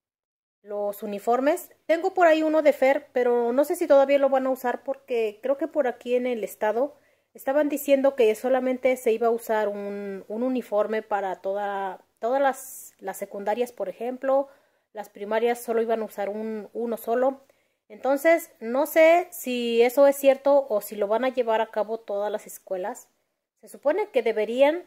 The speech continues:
pero pues no sé. Así que ahorita no compré nada de uniformes, ni siquiera he encargado nada.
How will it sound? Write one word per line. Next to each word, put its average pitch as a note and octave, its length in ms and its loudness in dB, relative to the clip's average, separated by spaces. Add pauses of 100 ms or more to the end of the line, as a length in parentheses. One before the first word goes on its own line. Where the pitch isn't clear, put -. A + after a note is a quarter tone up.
(120)
pero G3+ 640 -2 (160)
pues G3+ 180 -12
no A#3+ 140 -6
sé. G3+ 300 -4 (640)
Así B3+ 220 -12
que E4 160 0
ahorita D4+ 340 2
no D4 120 2
compré C#4 360 4
nada C4+ 260 4
de B3 80 2
uniformes, C4+ 720 0
ni A#3+ 160 -2
siquiera C4+ 360 2
he - 20 2
encargado B3 520 0
nada. A#3+ 420 -4